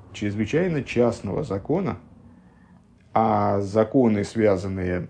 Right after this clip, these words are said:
с вообще возможностью развода, куда-то уносятся там в конец трактата. То есть ими трактат заканчивается. Шизеу рак алеф.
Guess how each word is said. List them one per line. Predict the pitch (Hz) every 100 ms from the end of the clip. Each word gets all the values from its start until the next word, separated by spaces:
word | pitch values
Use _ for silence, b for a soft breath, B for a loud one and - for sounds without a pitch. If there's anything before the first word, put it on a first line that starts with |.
| - _
с | - -
вообще | 101 92 -
возможностью | 101 95 90 107 113 101 - 117
развода, | 113 110 156 180
куда-то | - 101 120 -
уносятся | 117 113 107 98 92 98
там | 95
в | 95
конец | - 113 120 101
трактата. | - 107 - 87 - -
То | -
есть | - _
ими | 139 139 120 101 -
трактат | 101 - 113 104
заканчивается. | 101 107 107 87 - -
Шизеу | - 104 139 160 123
рак | 110 139 143 - -
алеф. | 117 98 -